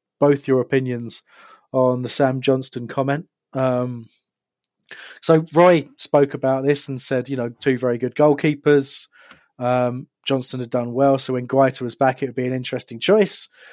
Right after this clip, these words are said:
Um, we've seen the first instant, you know, instance of Guaita being available for selection, and Johnston has kept the shirt. Uh, Mike, are you okay with Sam Johnston keeping the shirt?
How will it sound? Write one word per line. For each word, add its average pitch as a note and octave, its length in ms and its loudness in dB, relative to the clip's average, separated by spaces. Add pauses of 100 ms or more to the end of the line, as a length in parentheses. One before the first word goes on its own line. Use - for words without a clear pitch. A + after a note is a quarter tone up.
(220)
Um, C3+ 440 0
we've C3 140 0
seen D#3 300 4
the C3 60 -2
first C#3+ 440 0 (260)
instant, C#3 460 -2 (180)
you C3 160 -10
know, A#2 80 -6
instance C3 520 -4
of B2 200 -6
Guaita B2 380 0
being B2+ 220 -2
available B2 480 0
for - 180 -6
selection, C3 560 -2 (480)
and A#2 140 -10
Johnston B2+ 520 0
has A2+ 200 -4
kept - 320 -6
the C3 80 -8
shirt. D3 400 0 (100)
Uh, C3 220 0
Mike, D3 400 0
are C#3 160 2
you D3 240 2
okay D#3+ 500 2 (500)
with C3+ 160 0
Sam D3 260 0
Johnston C#3+ 420 -4
keeping D#3 340 -8
the D3 60 -6
shirt? F3+ 320 -4